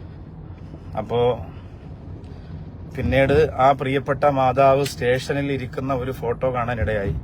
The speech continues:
ഞാനിന്ന് നാലു മണിക്കൊരു പ്രോഗ്രാം കണ്ണൂരുണ്ടായിരുന്നത് കൊണ്ട് അതിന്റെ ബാക്കി ഡീറ്റെയിൽസുകളൊന്നും അറിയാൻ കഴിഞ്ഞിട്ടില്ല. ദയവ് ചെയ്ത് ആരെങ്കിലും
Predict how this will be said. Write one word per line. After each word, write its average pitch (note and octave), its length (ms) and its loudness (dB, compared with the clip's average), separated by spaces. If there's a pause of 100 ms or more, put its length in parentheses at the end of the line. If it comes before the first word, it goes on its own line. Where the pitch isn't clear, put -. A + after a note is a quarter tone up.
(1300)
ഞാനിന്ന് B2+ 380 2
നാലു B2 240 4
മണിക്കൊരു C#3 300 -2
പ്രോഗ്രാം C3 500 2
കണ്ണൂരുണ്ടായിരുന്നത് B2+ 760 0
കൊണ്ട് A#2+ 260 -2
അതിന്റെ B2 480 0 (720)
ബാക്കി A#2+ 320 4
ഡീറ്റെയിൽസുകളൊന്നും B2+ 800 -2
അറിയാൻ A#2+ 320 2
കഴിഞ്ഞിട്ടില്ല. G#2 560 -2 (2250)
ദയവ് C3+ 260 2
ചെയ്ത് C#3+ 260 2
ആരെങ്കിലും C3+ 540 2